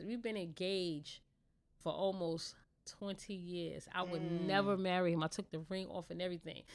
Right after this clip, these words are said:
Speaker 1: 'Cause I said, it's funny. I said, "I can't marry him, but you having kids, right?" But I
Speaker 2: Mm-hmm.
Speaker 1: wanted to keep a part of myself. And I felt that if I married
Speaker 2: Oh,
Speaker 1: him, I would
Speaker 2: marriage
Speaker 1: lose
Speaker 2: would
Speaker 1: myself. So even though I
Speaker 2: Mm.
Speaker 1: might have these kids,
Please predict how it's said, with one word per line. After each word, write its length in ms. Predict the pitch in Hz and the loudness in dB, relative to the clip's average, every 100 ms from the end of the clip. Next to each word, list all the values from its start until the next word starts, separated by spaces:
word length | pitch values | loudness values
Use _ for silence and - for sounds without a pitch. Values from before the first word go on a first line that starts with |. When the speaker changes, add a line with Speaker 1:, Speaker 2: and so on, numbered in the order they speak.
| - - | -18 -4
Speaker 1:
'Cause 120 | 180 | 2
I 100 | 196 | 2
said, 260 | 220 240 - | 4 2 2
it's 240 | 226 - | 2 0
funny. 340 | - 226 170 151 - - - - | -2 0 0 -4 -12 -12 -6 0
I 60 | 208 | 2
said, 180 | 233 | 4
"I 80 | 196 | 2
can't 320 | 202 262 214 208 | 2 2 2 2
marry 300 | 214 214 202 | 4 4 2
him, 120 | 185 | 0
but 160 | 170 | -2
you 60 | 202 | -2
having 260 | 170 165 156 | 0 0 -2
kids, 400 | - 214 160 151 | 2 2 2 -2
right?" 300 | 147 165 175 180 175 170 160 | -2 -2 -4 -6 -4 -2 0
But 80 | |
I 60 | 190 | 2
Speaker 2:
Mm-hmm. 100 | 233 | 2
Speaker 1:
wanted 160 | 240 156 | 0 -2
to 80 | |
keep 300 | 165 - 240 190 | -6 -6 -6 -6
a 40 | |
part 320 | - 214 202 | -4 0 2
of 100 | 202 | 2
myself. 600 | 180 156 - 160 127 135 - | 0 -4 -4 -4 -6 -8 -6
And 120 | 165 | -2
I 60 | 175 | -2
felt 440 | - 220 190 175 | 0 2 2 2
that 260 | 175 156 156 | 0 0 -4
if 160 | 165 | -4
I 100 | 165 | -2
married 380 | 165 185 196 185 | 2 4 6 6
Speaker 2:
Oh, 40 | 151 | 4
Speaker 1:
him, 160 | 185 | 2
I 40 | 156 | 2
would 80 | |
Speaker 2:
marriage 140 | 160 165 | 4 6
Speaker 1:
lose 240 | 247 220 | 6 4
Speaker 2:
would 40 | 190 | 2
Speaker 1:
myself. 400 | 160 156 151 147 - - | 0 2 0 -2 -8 -12
So 160 | - 190 | -2 0
even 240 | 196 269 240 | 2 2 4
though 80 | |
I 80 | 202 | 2
Speaker 2:
Mm. 40 | 220 | 2
Speaker 1:
might 180 | 196 | 2
have 180 | 202 190 | 2 0
these 180 | 175 - | -2 -8
kids, 480 | - 240 202 151 | -2 4 4 2